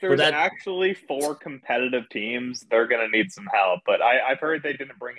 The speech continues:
Speaker 2: everything to the test that they have. So, I mean, it's gonna be a fun weekend.
Speaker 1: I'm excited, man. I, dude, I, I'm gonna record that race. I'm gonna try to avoid spoilers for all the races this weekend.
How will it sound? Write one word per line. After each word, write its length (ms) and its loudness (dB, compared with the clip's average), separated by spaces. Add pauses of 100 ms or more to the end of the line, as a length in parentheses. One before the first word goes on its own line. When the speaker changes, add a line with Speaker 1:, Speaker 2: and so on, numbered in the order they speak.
Speaker 2:
everything 500 -14
to 40 -8
the 140 -10 (100)
test 200 -4
that 100 -20
they 140 -4
have. 260 -4
So, 200 -4
I 120 -4
mean, 180 0 (200)
it's 120 -14
gonna 140 -6
be 60 0
a 20 -18
fun 180 0
weekend. 280 -2 (800)
Speaker 1:
I'm 120 -4
excited, 440 -4
man. 180 -4
I, 340 -4
dude, 240 -2
I, 480 -6
I'm 160 -10
gonna 160 -4
record 380 2
that 180 2
race. 260 6
I'm 100 -10
gonna 180 -4
try 180 -2
to 80 4
avoid 320 4
spoilers 520 2
for 140 -10
all 180 -4
the 80 -6
races 280 -4
this 180 -12
weekend. 440 -4